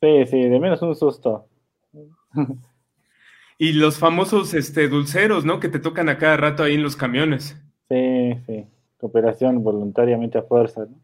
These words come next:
Speaker 1: <laughs>
Speaker 2: Sí, de, "Señores pasajeros, mi compañero y yo venimos saliendo del reclusorio norte, no queremos asaltarles, no queremos robarles su carterita, pedimos una", no, ese tipo de cosas, ¿no?
Speaker 1: Sí, sí.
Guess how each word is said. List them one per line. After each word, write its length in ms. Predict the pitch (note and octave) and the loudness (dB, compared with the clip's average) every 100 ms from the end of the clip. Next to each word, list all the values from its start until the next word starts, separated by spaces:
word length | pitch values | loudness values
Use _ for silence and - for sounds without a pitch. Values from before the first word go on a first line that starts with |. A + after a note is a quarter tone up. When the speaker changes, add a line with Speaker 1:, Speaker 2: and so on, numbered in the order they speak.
| _ _ | _ _
Speaker 1:
<laughs> 100 | D#3+ F3+ D#3 - B2+ - - - | 2 4 0 -6 -12 -14 -20 -14
Speaker 2:
Sí, 180 | A#3+ B2+ | -10 -6
de, 140 | C3 C3 D3 | -6 -4 -4
"Señores 280 | A3 B3+ - - | -2 -4 -6 -10
pasajeros, 460 | A3 G#3+ B3+ B3 B3 - - - _ _ | -10 -2 2 2 0 -10 -20 -20 _ _
mi 120 | G3 | -2
compañero 440 | G#3+ A#3 B3+ D#4+ D#4 | 0 4 6 8 8
y 60 | |
yo 120 | D#4 | 6
venimos 380 | D#4+ D4 D4+ D4+ | 6 6 6 6
saliendo 320 | B3+ B3+ D4+ D#4 | 4 6 6 6
del 140 | A#3+ | 4
reclusorio 520 | A3 A3+ A3 C#4 C#4 | 2 -2 0 2 4
norte, 360 | C4 C#4 C#4 C#4 | 4 2 2 2
no 160 | C#4 D4 | 2 4
queremos 400 | D4+ D4+ C#4+ A#3+ | 4 4 4 2
asaltarles, 540 | G#3+ G#3+ B3 B3+ C4 | 0 2 4 4 4
no 100 | C4 | 2
queremos 360 | C4 B3+ B3+ A3+ | 2 4 4 4
robarles 380 | G#3 A#3 A#3 A3 | 2 2 0 -2
su 100 | G#3 | -4
carterita, 640 | F3 F#3+ F#3+ G#3 A3 A3 | -4 -2 -4 0 0 0
pedimos 380 | G#3 A3+ A#3+ A3+ | 0 0 0 0
una", 380 | A#3+ A3+ F3+ B2+ | 0 2 2 0
no, 220 | D3 D#3+ | 0 2
ese 180 | E3 D#3 | 2 0
tipo 240 | D#3 - | 0 2
de 80 | C3+ | 2
cosas, 300 | C3+ D3 C#3 B2+ | 0 -2 -2 -2
¿no? 300 | F3+ - - _ _ - | -4 -6 -16 _ _ 0
Speaker 1:
Sí, 240 | B2 B2 | 2 2
sí. 240 | A#2+ G#2 | 0 -8